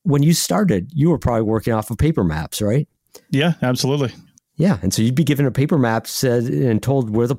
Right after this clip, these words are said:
Speaker 1: the, uh, the land was you had to go survey. And somebody may have scrawled on, you know, to go through this gate, or, <laughs>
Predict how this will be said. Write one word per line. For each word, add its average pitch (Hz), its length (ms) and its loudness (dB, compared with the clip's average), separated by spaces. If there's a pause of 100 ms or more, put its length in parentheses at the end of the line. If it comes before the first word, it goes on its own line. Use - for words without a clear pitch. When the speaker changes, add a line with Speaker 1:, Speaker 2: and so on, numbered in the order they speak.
Speaker 1:
the, 120 300 0
uh, 107 320 0
the 110 120 -2
land 110 260 0
was 110 160 -2
you 117 80 2
had 104 100 0
to 101 60 -4
go 117 100 0
survey. 98 520 -2 (360)
And 110 600 0 (200)
somebody 123 340 0
may 117 120 2
have 110 120 -2
scrawled 104 460 -2
on, 101 180 0
you 101 100 2
know, 98 280 -2 (340)
to - 100 -10
go 123 200 0
through 117 220 0
this 110 220 0
gate, 101 420 -2 (640)
or, 180 140 -2
<laughs> - 60 2